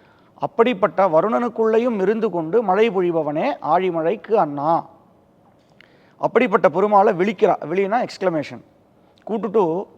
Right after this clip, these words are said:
"ஒன்று நீ கைக்கரவேல்." அப்பா வஞ்சனை பண்ணாத. கைக்கரவு அப்படின்னா வஞ்சனை பண்ணுறதுன்னு அர்த்தம். கைக்கரவேல்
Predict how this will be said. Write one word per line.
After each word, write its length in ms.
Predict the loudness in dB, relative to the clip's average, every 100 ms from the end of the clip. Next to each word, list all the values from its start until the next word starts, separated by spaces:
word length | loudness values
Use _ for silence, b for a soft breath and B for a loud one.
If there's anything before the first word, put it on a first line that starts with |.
| _ -2
"ஒன்று 400 | -2 0 -2 -2
நீ 140 | -2
கைக்கரவேல்." 720 | -2 -4 -2 -4 -4 -4 -6 -10 _ b b b
அப்பா 280 | -4 2 4
வஞ்சனை 400 | 4 2 4 2
பண்ணாத. 380 | 0 -2 -2 -4
கைக்கரவு 600 | -4 -4 2 2 4 2 -2
அப்படின்னா 440 | -4 -6 -4 -6 -6 _ _
வஞ்சனை 380 | -4 -4 0 -2 -2
பண்ணுறதுன்னு 340 | -4 -4 -6
அர்த்தம். 320 | -6 -8 -10 -12 b b -2
கைக்கரவேல் 720 | 0 0 2 2 2 0 -2